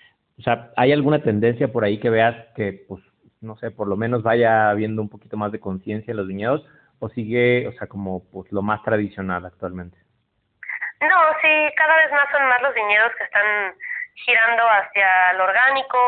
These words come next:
Speaker 2: hacia ya un par de certificados biodinámicos también. Eh, ya hay una comunidad bastante fuerte de permacultores y de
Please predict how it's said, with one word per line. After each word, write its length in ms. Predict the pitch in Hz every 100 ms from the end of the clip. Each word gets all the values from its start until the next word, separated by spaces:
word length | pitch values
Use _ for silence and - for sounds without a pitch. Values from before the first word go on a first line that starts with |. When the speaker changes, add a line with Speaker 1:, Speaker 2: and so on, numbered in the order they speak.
| 247 240
Speaker 2:
hacia 360 | 208 196 202 190 185 180 180 190 _ _ _ _ - 202
ya 200 | 214 208
un 120 | 214 214
par 180 | 214 202
de 100 | 208
certificados 680 | 202 - 214 - 208 208
biodinámicos 640 | 208 196 190 202 202 - -
también. 580 | 196 196 240 254 269 269 _ - _ _ _ -
Eh, 480 | 208 202 202 196 196 196 190 -
ya 80 | 226
hay 100 | 247
una 120 | 247
comunidad 400 | 233 208 202 208
bastante 380 | 220 220 214 220
fuerte 340 | 214 208 208
de 520 | 220 214 185 175 175 -
permacultores 760 | 185 175 175 196 - 220 226 220
y 140 | 196 185
de 340 | 170 170 160